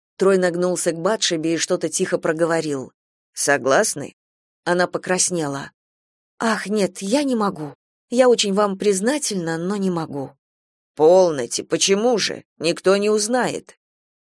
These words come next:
Батшеба опять покачала головой, хотя и не столь решительно. Если я и соглашусь,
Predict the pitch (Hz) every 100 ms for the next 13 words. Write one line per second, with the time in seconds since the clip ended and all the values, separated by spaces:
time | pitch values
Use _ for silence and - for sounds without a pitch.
0 | _ _ _ 196 247 247 247 240 254 311
1 | 294 - - 165 160 185 175 170 185 190
2 | 254 254 175 185 180 175 175 196 190 185
3 | 202 - 202 - 147 139 135 - _ _
4 | _ _ _ 208 208 185 185 190 180 -
5 | 175 180 180 285 311